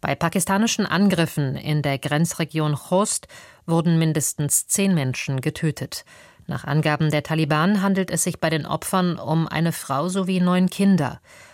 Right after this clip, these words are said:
Auch in den Grenzregionen Kunar und Paktika habe es Angriffe gegeben. Gestern waren bei einem Selbstmordattentat in der pakistanischen Stadt Peshawar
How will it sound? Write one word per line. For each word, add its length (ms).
Auch 280
in 180
den 220
Grenzregionen 960
Kunar 640
und 300
Paktika 640
habe 260
es 160
Angriffe 520
gegeben. 500
Gestern 460
waren 320
bei 180
einem 240
Selbstmordattentat 1200
in 200
der 160
pakistanischen 800
Stadt 260
Peshawar 680